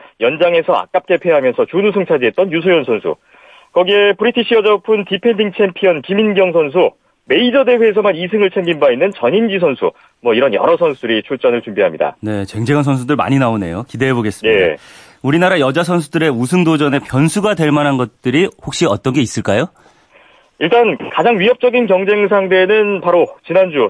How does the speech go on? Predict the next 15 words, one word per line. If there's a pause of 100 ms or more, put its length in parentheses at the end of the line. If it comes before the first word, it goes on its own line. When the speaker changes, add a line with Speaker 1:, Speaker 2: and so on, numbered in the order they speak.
Speaker 1:
스코티시
오픈
우승으로 (380)
세계
랭킹
일
위에
복귀한 (300)
태국의
아리아
주타누간
선수가
아닐까
싶은데요.
Speaker 2:
네.